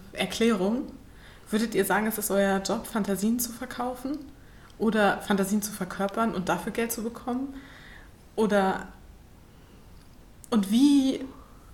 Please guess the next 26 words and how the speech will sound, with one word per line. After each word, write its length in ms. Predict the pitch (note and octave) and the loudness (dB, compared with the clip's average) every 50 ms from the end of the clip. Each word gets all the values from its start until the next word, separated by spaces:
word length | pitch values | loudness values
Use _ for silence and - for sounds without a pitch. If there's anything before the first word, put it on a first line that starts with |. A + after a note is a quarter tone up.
| - - | -16 0
ist 300 | - B3 A#3+ B3 - - | 2 2 2 2 0 2
das, 380 | A3+ A3+ A3+ A#3 - - - - - - - - | 2 2 2 0 -4 -6 -8 -10 -12 -16 -6 -4
oder 240 | A3 G#3 G#3+ G#3 | 0 0 0 4
würdet 180 | A#3 C4 B3+ A3+ | 4 2 4 4
ihr 100 | A3 A3+ | 4 4
sagen, 260 | G#3+ A3 A3 A3 G#3 | 4 4 4 4 4
da 260 | G#3+ G#3+ G#3+ G3 F#3+ F#3 F#3 F#3+ F#3+ F#3+ | 4 2 2 2 -2 -6 -6 -6 -6 -2
liegt 360 | G3 A3+ C#4 C#4 - - - | 2 2 2 2 0 -2 -4
schon 420 | - - - A#3 A#3 C4 C#4 C#4 C4 | -4 -4 0 0 4 6 6 6 6
dann 520 | B3+ C4+ C4+ C#4 C#4 C#4 C4 C4+ C4+ - - - - - - | 6 6 6 8 8 8 8 6 0 -6 -8 -12 -18 -6 -2
ein 120 | B3 B3 - | 0 0 2
Einsatzpunkt 680 | - - B3 B3 B3 B3 B3 B3 - - B3+ B3 B3 | 2 4 4 4 4 2 2 0 -4 -4 -4 -4 -2
feministischer 560 | - A#3 A3+ A3+ A3+ A#3 A#3 - B3 - A#3+ A#3 | 0 2 4 4 4 2 2 0 -4 -4 -4 -4
Kritik, 440 | - A3+ A#3 A#3 - B3 A#3 A#3+ - | -6 -8 -8 -4 -2 -2 -2 -2 -2
wenn 120 | - G#3+ | 0 2
man 160 | A3 A3 G#3+ | 2 2 2
sich 160 | G#3 A3+ - - | 0 -2 -2 0
dann 220 | G#3+ A3 A3+ A3+ | 2 2 2 0
fragt, 500 | - - A3+ A3 A3 A3 A3 - - - - - - - - - - - - - - - - - - - - - | 0 0 2 2 2 2 2 -2 -8 -12 -16 -16 -18 -18 -18 -18 -18 -20 -20 -20 -20 -20 -20 -20 -20 -20 -14 -6
welche 420 | G3 G3+ A3 A3 A#3 B3 B3 C4+ | 2 4 6 6 6 4 4 0
Fantasien 960 | C4+ - B3+ A3+ A3 A3 A3 G3+ G3 A3+ A#3+ A#3 A#3+ A#3 A#3 A#3 A#3 A#3 A3+ A3+ - - - - - - | -2 0 2 2 2 2 0 -2 0 2 2 4 4 6 6 6 4 4 2 0 -4 -14 -18 -18 -12 -4
werden 340 | F#3+ G3+ A3 B3 B3 B3 A3 | 2 6 8 8 8 8 4
denn 140 | G#3 G3+ G3+ | 4 2 0
verkauft 500 | - G#3 - - G#3 G3+ F#3+ F#3+ - - | 0 -2 -2 2 2 2 2 2 0 -2
oder 120 | - G3+ | -2 -2
verkörpert? 720 | - - G3 - - G#3 G3 G3 - G#3+ G#3 G#3 G#3 - | -2 -2 -6 -4 -2 -2 -2 0 0 0 -2 -2 -2 -6